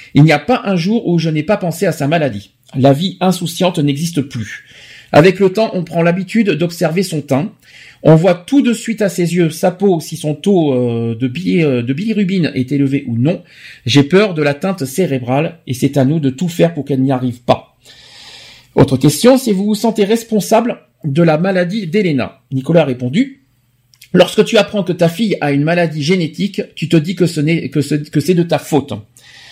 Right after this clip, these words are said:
C'est toi qui as un mauvais gène et tu lui as transmis. Au début, tu t'en veux.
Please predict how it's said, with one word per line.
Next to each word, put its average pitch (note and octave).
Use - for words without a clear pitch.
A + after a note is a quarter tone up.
C'est C#3+
toi A3+
qui -
as D#3
un C#3+
mauvais D3
gène E3
et D3+
tu D3
lui D3
as F3
transmis. D3+
Au C3
début, C3+
tu F#3+
t'en D#3
veux. A2+